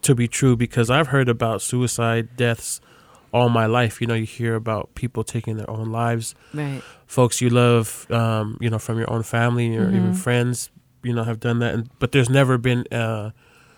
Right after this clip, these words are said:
Speaker 1: language around it,
Speaker 3: Mm-hmm.
Speaker 2: Right,
Speaker 1: right? And it's
Speaker 2: yeah.
Speaker 1: something that a lot of folks sweep under the rug.
Speaker 2: Right.
Speaker 1: So to have this kind of information pulled out,
Speaker 3: Mm-hmm.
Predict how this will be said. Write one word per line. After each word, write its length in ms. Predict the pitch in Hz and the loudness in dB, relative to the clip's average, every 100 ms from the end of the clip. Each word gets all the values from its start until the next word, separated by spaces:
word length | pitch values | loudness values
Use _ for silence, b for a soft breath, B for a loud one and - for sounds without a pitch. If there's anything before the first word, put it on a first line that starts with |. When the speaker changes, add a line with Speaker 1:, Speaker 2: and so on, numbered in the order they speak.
| b b b | b b b
Speaker 1:
language 540 | 110 131 143 123 117 110 | 2 4 6 6 4 0
around 380 | 110 107 104 95 | -8 -8 -10 -12
it, 120 | - | -6
Speaker 3:
Mm-hmm. 140 | 196 196 | 0 2
Speaker 2:
Right, 200 | - - | 2 4
Speaker 1:
right? 220 | 120 117 | 4 4
And 100 | 113 | 2
it's 100 | - | 2
Speaker 2:
yeah. 40 | |
Speaker 1:
something 280 | 135 131 117 | 2 2 2
that 120 | 117 | 2
a 40 | 113 | 2
lot 160 | 117 117 | 0 0
of 60 | |
folks 340 | - 113 - - - - _ | -2 -4 -6 -14 -20 -20 _
sweep 340 | - - 127 120 | -4 -2 0 -2
under 180 | 113 110 | -4 -6
the 100 | 98 | -6
rug. 380 | 113 120 104 B B B | -4 -4 -6 B B B
Speaker 2:
Right. 180 | 139 123 B B | -16 -16 B B
Speaker 1:
So 200 | - 127 | 0 2
to 100 | 120 | 4
have 300 | 113 135 131 | 4 2 4
this 140 | 131 - | 2 0
kind 240 | 131 123 | 2 2
of 80 | 117 | 2
information 1000 | 117 120 113 123 147 - 117 110 110 - _ _ - | 0 0 0 2 2 2 0 -2 -4 -10 _ _ -6
pulled 380 | - 123 113 117 | 0 2 2 2
out, 360 | 127 113 - _ 190 | 4 2 -2 _ -4
Speaker 3:
Mm-hmm. 380 | 185 185 175 | -2 -2 -4